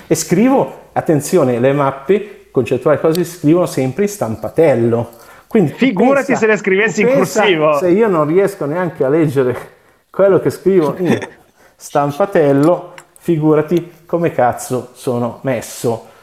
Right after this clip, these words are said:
Speaker 1: Eh,
Speaker 2: Comunque,
Speaker 1: consigli
Speaker 2: guarda,
Speaker 1: pratici?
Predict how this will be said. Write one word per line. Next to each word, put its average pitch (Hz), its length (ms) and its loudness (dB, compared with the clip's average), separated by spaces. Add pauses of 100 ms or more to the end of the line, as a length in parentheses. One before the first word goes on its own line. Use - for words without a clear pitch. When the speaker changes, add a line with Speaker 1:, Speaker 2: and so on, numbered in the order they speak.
(220)
Speaker 1:
Eh, 123 480 0 (480)
Speaker 2:
Comunque, 202 360 -2
Speaker 1:
consigli 180 200 0
Speaker 2:
guarda, 151 220 -2
Speaker 1:
pratici? 165 580 -8